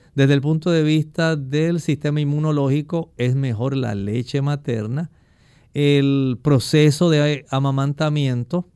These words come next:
la cercanía a la madre, el calor de la madre, escuchar el latidito del corazón de la mamá, ese, ese lazo, ese nexo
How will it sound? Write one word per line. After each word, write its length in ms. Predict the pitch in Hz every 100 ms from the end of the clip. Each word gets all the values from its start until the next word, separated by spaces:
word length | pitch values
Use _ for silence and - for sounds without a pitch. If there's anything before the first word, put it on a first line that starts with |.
| _ _
la 180 | 131 123
cercanía 560 | 131 123 127 120 127
a 40 | 135
la 140 | 127
madre, 440 | 123 123 123 123
el 100 | 127
calor 340 | - 120 117 117
de 100 | 127
la 160 | 131 123
madre, 320 | 120 120 127
escuchar 360 | 123 123 131
el 100 | 127
latidito 500 | 127 120 123 120 135
del 100 | 127
corazón 420 | 120 123 120 127 120
de 120 | 127
la 100 | 127
mamá, 480 | 127 123 123 127 123 - _ _
ese, 380 | 151 160 185 170 147 156 156
ese 880 | 135 139 - 170 165 165 160 156 151
lazo, 680 | 135 151 170 147 - 117 98 -
ese 240 | 117 170
nexo 640 | 156 165 175 - - 110